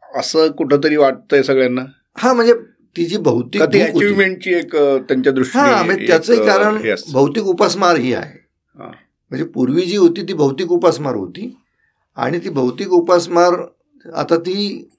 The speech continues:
Speaker 2: राहिलेली नाही तेवढी त्या अर्थाने मेजॉरिटी समाजाची.
Speaker 1: आता अजीर्ण व्हायची वेळ आली.
Speaker 2: हा ना, मग अजीर्ण म्हणजे हे, हे जे आपण मनाचं म्हणतो आहोत, हे सुद्धा मनाचं अपचनच आहे.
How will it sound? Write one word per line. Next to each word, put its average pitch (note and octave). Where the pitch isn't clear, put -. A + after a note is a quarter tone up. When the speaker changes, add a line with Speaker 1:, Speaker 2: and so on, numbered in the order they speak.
Speaker 2:
राहिलेली E3
नाही C#3
तेवढी A#2
त्या A2+
अर्थाने A2
मेजॉरिटी E3+
समाजाची. F#2
Speaker 1:
आता F#2+
अजीर्ण B2
व्हायची C#3
वेळ D3+
आली. C3+
Speaker 2:
हा B3+
ना, D#4+
मग D#3+
अजीर्ण E3
म्हणजे F#3+
हे, F#3
हे A#2
जे C#3+
आपण E3
मनाचं D#3+
म्हणतो D3
आहोत, A2+
हे A#2+
सुद्धा C#3
मनाचं D3
अपचनच E3
आहे. F2+